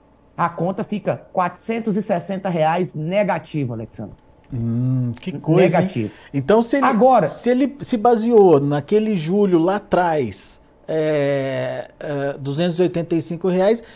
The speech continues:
Speaker 2: ele fez as contas, tava sossegado, tava fechando as contas. O problema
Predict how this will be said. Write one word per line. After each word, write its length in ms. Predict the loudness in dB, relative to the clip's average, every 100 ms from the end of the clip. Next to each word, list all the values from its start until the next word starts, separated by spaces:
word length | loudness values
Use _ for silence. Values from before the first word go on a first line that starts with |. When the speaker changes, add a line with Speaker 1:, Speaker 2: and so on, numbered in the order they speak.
| -14 -2
Speaker 2:
ele 160 | 0
fez 260 | 2 2 4
as 140 | 2
contas, 360 | 2 0 2 -2
tava 320 | -2 -2 -4
sossegado, 800 | -6 -8 -6 -2 2 4 4 -2
tava 380 | -4 -2 0 2
fechando 480 | 2 2 2 0 0
as 80 |
contas. 440 | -2 0 0 0 -4
O 60 |
problema 680 | 2 2 4 4 2 0 -4